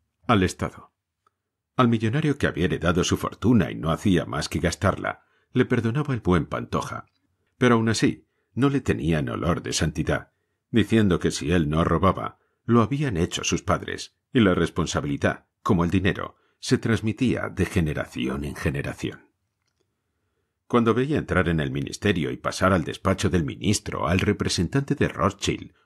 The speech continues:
o de otra opulenta casa española o extranjera, pensaba cuán útil sería ahorcar a todos aquellos señores que no iban allí sino a tramar algún enjuague. Estas ideas y otras semejantes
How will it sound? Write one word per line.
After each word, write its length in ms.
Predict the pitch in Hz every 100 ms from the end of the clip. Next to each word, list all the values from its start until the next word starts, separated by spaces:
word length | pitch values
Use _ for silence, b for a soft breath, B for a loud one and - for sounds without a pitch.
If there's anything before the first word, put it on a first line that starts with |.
| _ -
o 100 | 107
de 120 | 135
otra 220 | 156 107
opulenta 520 | 90 69 73 87 69
casa 320 | - 95 -
española 560 | 69 - - 71 90 62
o 140 | 64
extranjera, 760 | 71 - - 85 - 90 - - b b b
pensaba 400 | 113 107 156 156
cuán 220 | - 85
útil 300 | 90 95 90
sería 440 | - - - 95 87
ahorcar 560 | 62 - - 110 - _ _ -
a 120 | 113
todos 260 | 156 165
aquellos 400 | - - 85 92
señores 480 | - - 85 110 95
que 160 | - 123
no 100 | 139
iban 240 | 143 131
allí 300 | 71 - 85
sino 260 | - 80 76
a 60 |
tramar 480 | - - - 85 87
algún 400 | 65 - 87 69
enjuague. 640 | 55 - 156 131 - 57 _ _ _ _ _ _ _ _ _ -
Estas 300 | 143 165 -
ideas 480 | - 98 85 -
y 140 | 80 85
otras 360 | 90 64 64
semejantes 840 | - 85 73 - 71 - 55 -